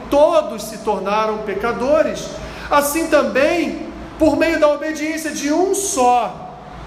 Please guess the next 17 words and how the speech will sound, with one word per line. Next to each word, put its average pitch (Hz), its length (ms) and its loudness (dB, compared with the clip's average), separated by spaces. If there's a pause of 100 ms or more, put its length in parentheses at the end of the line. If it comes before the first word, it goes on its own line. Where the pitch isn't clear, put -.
(160)
muitos 262 960 0 (240)
se - 200 -8
tornarão 190 560 0
justos." 175 500 -4
Pela 196 220 0
obediência 208 540 -2
de 214 100 -6
Cristo, 196 720 -4 (400)
a 165 80 -6
sua 208 300 -2
igreja 180 460 0
foi 175 180 -6
justificada. 151 880 -8 (840)
Pela 202 160 2
obediência 220 560 0
de 208 140 -8
Cristo, 220 680 -4